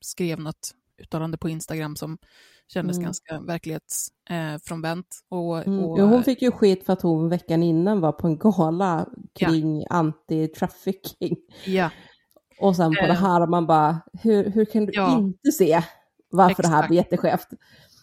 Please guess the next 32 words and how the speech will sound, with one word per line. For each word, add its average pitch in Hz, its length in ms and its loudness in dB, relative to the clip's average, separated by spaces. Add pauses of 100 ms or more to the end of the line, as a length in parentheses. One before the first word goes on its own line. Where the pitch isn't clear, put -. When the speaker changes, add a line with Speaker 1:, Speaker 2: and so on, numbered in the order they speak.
(420)
Speaker 1:
Och 202 100 0
jag 196 120 2
skrev, 226 380 0
jag 208 120 0
känner 214 240 -2
inte 196 140 -4
Ida 175 160 -4
på 190 80 -4
något 175 160 -8
sätt, 185 220 -6
aldrig 175 220 -4
haft 175 100 -8
någon 180 100 -8
kontakt 202 360 -8
med 175 80 -4
henne, 170 140 -6
men, 165 160 -8
Speaker 2:
Mm. 165 180 -12
Speaker 1:
men, 170 340 -2 (200)
eh, - 540 -12
så, - 220 -10 (300)
som 180 240 -8
jag 170 100 -6
brukar 190 440 -2
göra, 180 400 0
försöka 170 400 -6
öppna 170 240 -10
någon, 165 260 -8
någon 170 180 -8
sån - 80 -10
här, 160 80 -8
liksom, 170 280 -10